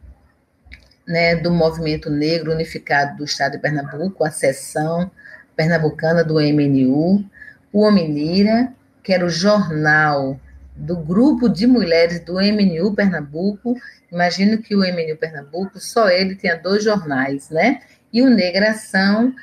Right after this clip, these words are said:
que foi um jornal do Afoxé Lafionhó, né? Na época que eu, eu, jun-, eu estava como presidenta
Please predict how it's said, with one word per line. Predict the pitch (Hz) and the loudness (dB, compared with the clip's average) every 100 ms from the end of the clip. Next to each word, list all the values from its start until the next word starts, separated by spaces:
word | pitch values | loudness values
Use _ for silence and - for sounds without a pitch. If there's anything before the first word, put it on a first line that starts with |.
| _ _ _ | _ _ _
que | - 247 269 269 | 0 4 4 0
foi | - 202 | -4 0
um | 190 | 0
jornal | 190 202 202 190 165 170 185 202 240 | 0 2 2 4 4 2 2 0 -2
do | 226 160 196 | -4 -2 -2
Afoxé | 196 190 - 165 | 0 -4 -2 0
Lafionhó, | 170 - 196 190 156 151 165 190 - - _ | 0 0 2 2 2 2 -2 -4 -14 -20 _
né? | 165 165 170 | -2 2 4
Na | 190 196 | 4 4
época | 165 156 160 185 - | 4 2 2 -2 -10
que | - | -4
eu, | 160 165 175 _ | -2 -2 -4 _
eu, | 170 175 196 | -2 2 0
jun-, | 165 151 156 151 | 0 -6 -6 -6
eu | - 170 | -4 -4
estava | - 147 151 | -2 -4 -4
como | - 156 | -8 -12
presidenta | 151 165 175 185 139 151 151 170 - 202 | -10 -12 -10 -10 -4 -2 -2 -4 -2 -4